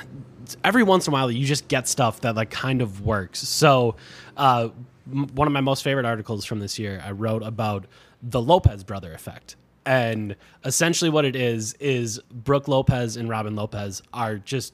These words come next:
mountains of men. They're, they're huge. They're just absolutely huge. So anytime they're on the floor, and this is measurable for, I think they're both in the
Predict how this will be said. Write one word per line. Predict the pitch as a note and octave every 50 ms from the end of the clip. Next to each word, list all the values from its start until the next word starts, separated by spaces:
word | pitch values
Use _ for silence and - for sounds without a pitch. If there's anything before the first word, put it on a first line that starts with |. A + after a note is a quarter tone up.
| _ _ _ _ _ _ _ -
mountains | B2 C3+ C#3+ D3 D3+ D3 C#3 C3 B2+ B2 A2+
of | A#2+ G2+ G2+
men. | G#2 F2+ D#2+ - - _ -
They're, | C3 C3+ C3 B2
they're | - B2 B2+
huge. | A#2+ - - - - F#3+ F#3 C#3 - - - - - - -
They're | C#3 C3+ C3
just | C3 A#2+ C#3 C3 - - _ -
absolutely | C#3+ D#3 D#3+ - - E3+ C3+ B2+
huge. | A#2 - C3 A2+ F#2 - -
So | - D3 A#2+ A2+ - _ _
anytime | - E3 F3 G3 G#3 - G3+ G3 F#3 F3
they're | D#3+ D3
on | D3
the | C#3 C3+
floor, | - - C3 G#2+ F#2+ F#2 - - - - -
and | - B2+ C#3+
this | D3 -
is | D3+ C#3 B2+
measurable | B2+ C3+ C#3+ D3 D3 C#3 E3 D3 C3+ C3 C3+ C3+ C3 C3
for, | C3 - - - D3 B2+ B2 B2 A#2+ A2+ A2+ A2 G#2 - - - - - - - _ _ _ - A#2+ A2 G#2+ - - _ _ _ C#3 -
I | A2 A#2+
think | - D3+ D3 B2+
they're | B2 C3+
both | B2+ A#2+ C3 B2+ C3 B2+ -
in | C3+ B2+
the | B2 A#2+ A2+